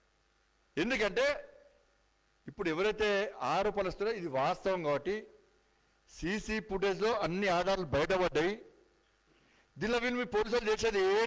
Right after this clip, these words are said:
లేదు, అమ్మాయి పేర్లు చెప్పింది, అరెస్ట్ చేయాలి, investigation చేయాలి, custody తీసుకోవాలి, remand చేయాలి.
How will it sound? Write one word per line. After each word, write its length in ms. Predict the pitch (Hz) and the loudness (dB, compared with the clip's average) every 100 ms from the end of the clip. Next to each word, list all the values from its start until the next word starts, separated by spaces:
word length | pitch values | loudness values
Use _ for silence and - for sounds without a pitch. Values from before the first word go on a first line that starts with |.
| 233 | 2
లేదు, 140 | 196 160 | 0 0
అమ్మాయి 240 | 175 202 190 | 0 -2 0
పేర్లు 200 | 175 180 | 0 0
చెప్పింది, 240 | 175 202 185 | -2 -2 -2
అరెస్ట్ 220 | 147 139 | -2 -2
చేయాలి, 180 | 147 160 156 | -2 -2 -2
investigation 460 | 139 127 123 131 127 | -6 -6 -8 -6 -4
చేయాలి, 260 | 123 151 190 - - | -2 -4 -8 -16 -10
custody 260 | 135 156 147 | -8 -6 -8
తీసుకోవాలి, 280 | - - 151 151 | -10 -6 -6 -6
remand 300 | 117 120 107 | -6 -4 -4
చేయాలి. 280 | 92 87 | -6 -6